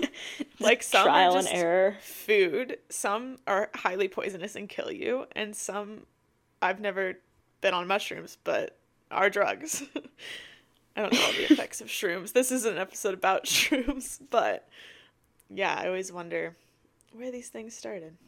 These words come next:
Speaker 1: Oh, I know. Right, so now we're gonna talk about a little about, like, what exactly happens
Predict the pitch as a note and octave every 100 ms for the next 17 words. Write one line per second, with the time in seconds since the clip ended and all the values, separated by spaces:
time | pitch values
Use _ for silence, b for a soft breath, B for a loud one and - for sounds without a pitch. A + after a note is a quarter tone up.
0 | _ G3+ G#3 F#3+ E3 E3+ F3+ F3 - G3
1 | _ _ _ _ _ A#3 B3+ B3+ G3 -
2 | - G#3+ A#3 D4+ F4 E4+ - _ _ -
3 | B3+ B3+ C4 A#3+ A3 A#3 A3+ G#3+ G#3+ A3+
4 | - G3+ G3+ G3+ G#3+ - G3+ G3 G#3 F#3+
5 | F#3 E3+ D#3+ E3 C#3+ - -